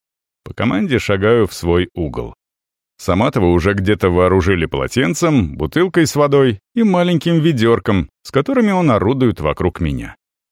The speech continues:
«Ты что, гуляешь?» — удивляется он, когда я отказываюсь полоскать рот.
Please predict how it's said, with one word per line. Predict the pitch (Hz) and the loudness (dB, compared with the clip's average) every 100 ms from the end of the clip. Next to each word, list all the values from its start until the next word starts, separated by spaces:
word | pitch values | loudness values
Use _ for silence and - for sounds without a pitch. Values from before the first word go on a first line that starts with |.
| _ _ _ _ _ | _ _ _ _ _
«Ты | - 214 | -6 -4
что, | - - 147 87 | -6 -2 0 0
гуляешь?» — | 78 165 127 90 147 247 - - _ _ | 2 2 2 2 0 -2 -6 -14 _ _
удивляется | 127 113 117 120 110 - | -2 0 2 2 0 0
он, | 147 165 117 | 0 2 0
когда | 110 107 110 | -2 0 2
я | 104 | 2
отказываюсь | 107 110 - 113 92 92 90 87 | 2 -2 0 0 0 2 0 0
полоскать | - 110 107 98 85 | -2 -2 0 -2 -2
рот. | 95 80 | -2 -2